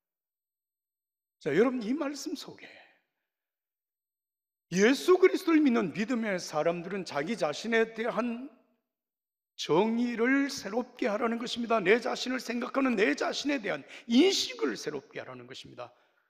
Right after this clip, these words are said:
한번 따라서 하겠습니다. "나는 죄에 대하여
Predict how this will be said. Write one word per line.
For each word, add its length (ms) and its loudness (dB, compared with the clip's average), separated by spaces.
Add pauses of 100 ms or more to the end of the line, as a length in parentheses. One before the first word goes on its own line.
(100)
한번 280 -10
따라서 380 -12
하겠습니다. 480 -16
"나는 380 -4 (840)
죄에 500 4
대하여 380 0